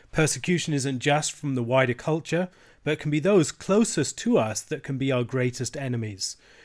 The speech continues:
Jesus' disciples will experience the pain of ostracization and betrayal,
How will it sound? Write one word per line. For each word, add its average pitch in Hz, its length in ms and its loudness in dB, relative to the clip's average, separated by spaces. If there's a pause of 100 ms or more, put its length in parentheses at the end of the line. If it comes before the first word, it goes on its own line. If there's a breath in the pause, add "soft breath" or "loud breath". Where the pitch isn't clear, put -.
(140 soft breath)
Jesus' 147 400 0
disciples 143 720 0
will 127 120 -2
experience 135 640 0
the - 120 -10
pain 139 460 -2 (300 loud breath)
of 113 80 -10
ostracization 135 1080 0
and 107 120 -2
betrayal, 151 600 2